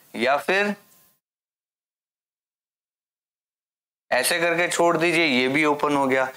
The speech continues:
तो open तो समझ में आ गया आपको। अब मैं close वाला बताता हूं। देखिए, second है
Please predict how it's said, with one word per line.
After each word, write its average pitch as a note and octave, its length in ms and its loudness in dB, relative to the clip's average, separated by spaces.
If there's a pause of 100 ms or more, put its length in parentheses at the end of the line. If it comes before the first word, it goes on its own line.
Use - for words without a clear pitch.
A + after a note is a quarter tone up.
(280)
तो - 60 2 (120)
open E3 360 0
तो F3+ 120 2
समझ E3+ 240 0
में F3 120 0
आ E3+ 140 2
गया E3 180 0
आपको। E3 260 0 (300)
अब A2 120 0
मैं B2 180 2
close B2 320 2
वाला C3 240 2
बताता C3 400 -2
हूं। C3 100 0
देखिए, B2+ 300 -2
second D3+ 400 -2
है G3+ 180 2